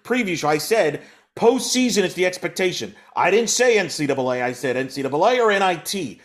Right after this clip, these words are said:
And some people that might wanna scoff at that that's listening right now, I got news for you.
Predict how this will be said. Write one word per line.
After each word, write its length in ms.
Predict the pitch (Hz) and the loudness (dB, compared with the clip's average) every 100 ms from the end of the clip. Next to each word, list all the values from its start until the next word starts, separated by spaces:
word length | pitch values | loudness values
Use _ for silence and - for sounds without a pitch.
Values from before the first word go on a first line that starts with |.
| - | -12
And 120 | 143 139 | -10 -4
some 140 | 196 | -4
people 300 | 240 220 220 | -2 0 2
that 180 | 196 175 | 2 2
might 220 | 185 180 | 0 0
wanna 180 | 170 147 | -2 0
scoff 460 | - - 160 185 | -2 2 2 2
at 100 | 202 | 0
that 220 | 208 208 208 | 0 0 0
that's 160 | - | -4
listening 400 | 151 180 208 208 | 0 0 2 2
right 160 | 202 202 | 2 2
now, 200 | 208 202 | 2 2
I 60 | |
got 220 | 143 185 185 | 2 0 2
news 180 | 190 | 0
for 180 | - 127 | 0 -4
you. 120 | 90 | -4